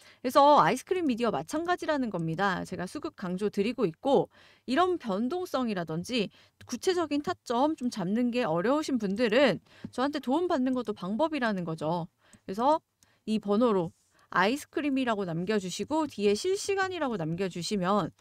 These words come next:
제가, "아, 이분은 좀 실시간 타점을 원하시는구나." 캐치를 하고 도움을 드릴 수 있을 것 같아요. 뭐, 제가 장사하는 사람도 아니고 지금 윙이푸드라든지 유한양행, 뭐, 이엔셀 이런 식으로 다 도움을 투명하게 드리고 있습니다.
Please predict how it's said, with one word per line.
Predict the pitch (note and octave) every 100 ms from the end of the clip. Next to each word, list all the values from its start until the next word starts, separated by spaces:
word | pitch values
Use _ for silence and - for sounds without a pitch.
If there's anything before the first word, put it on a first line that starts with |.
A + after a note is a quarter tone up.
| _ - _
제가, | - F#3 C4+ F#4+ _ _ -
"아, | E3+ E3
이분은 | - G3 B3+ G#3+ C4 - - _
좀 | - F#3
실시간 | E4 F4 E4 D4
타점을 | F#4+ - F#4+ A#3
원하시는구나." | D#3+ F3 B3 C4+ A3+ F#3+ E3 E3+ -
캐치를 | D4+ - D4+ B3+ D#4+ F4+ _
하고 | - D#4+ G#3 A#3+ E4+ -
도움을 | F#3 F#3 F3+
드릴 | - G3+ A3
수 | -
있을 | D#3 G#3
것 | -
같아요. | E3 D#3 E3 D#3+ E3 _ _ _ _ -
뭐, | G#3+
제가 | G#3 G#3+
장사하는 | G#3+ G#3+ D4 E4+ D4
사람도 | E4 F4+ F#4
아니고 | F#3+ F3 A3+ A3+ C4+ F3 - - _
지금 | G3+ F#3+
윙이푸드라든지 | G#3 D4 F4 F4+ D#4 B3+ G3 F3 F3+ C4+ E4+
유한양행, | G#3 F3+ A#3 A#3+ F3+ E3 D3 E3
뭐, | -
이엔셀 | F#3 G#3 A#3 - E3
이런 | E3+ A3+ B3+
식으로 | G#3+ G#3+ G#3+ C#4 G#3
다 | F#3 D#3+ G3 A#3 _ _
도움을 | A#3 A3+ B3 F4+
투명하게 | - F#4+ G4+ F#4+ G3+ F#3
드리고 | - A3 B3
있습니다. | E3 - F3 D#3 E3+